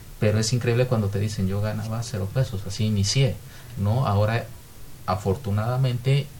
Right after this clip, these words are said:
se ha integrado más el ver a las mujeres en la lucha libre. El público reacciona bastante bien, eh, cuando se, las se ve.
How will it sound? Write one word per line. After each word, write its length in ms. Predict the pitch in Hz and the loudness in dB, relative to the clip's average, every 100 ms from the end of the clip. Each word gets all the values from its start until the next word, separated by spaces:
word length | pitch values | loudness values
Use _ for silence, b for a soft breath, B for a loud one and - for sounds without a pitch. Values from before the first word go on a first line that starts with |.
| - - | -16 -8
se 160 | 110 | -2
ha 80 | 110 | 0
integrado 520 | 113 120 113 117 113 | 2 2 2 2 2
más 440 | 110 113 107 - - - - | 2 2 0 -2 -10 -14 -2
el 220 | 101 104 | 2 4
ver 240 | 120 127 | 4 4
a 60 | 110 | 4
las 440 | 98 95 98 - | 0 0 -2 -4
mujeres 480 | 101 98 107 104 101 | -6 -2 0 0 0
en 80 | 107 | -2
la 80 | 110 | 0
lucha 280 | 117 - 147 | -2 2 2
libre. 360 | 147 131 165 B B B B B - | 4 2 0 B B B B B 0
El 140 | 107 | 2
público 460 | 127 123 123 - 113 | 2 0 0 0 -2
reacciona 580 | 110 101 117 113 113 - - - | -2 -2 0 2 2 -2 -10 -6
bastante 520 | 101 98 - 113 139 | 0 0 0 -2 0
bien, 360 | 127 107 104 110 - 101 | 0 2 0 -2 -6 -4
eh, 240 | 92 92 | -2 -4
cuando 300 | - 92 92 | -4 -2 -2
se, 380 | 90 92 90 92 107 | -2 -2 -2 -2 2
las 180 | 101 101 | 2 2
se 160 | 95 | -2
ve. 340 | 92 107 120 | -2 0 0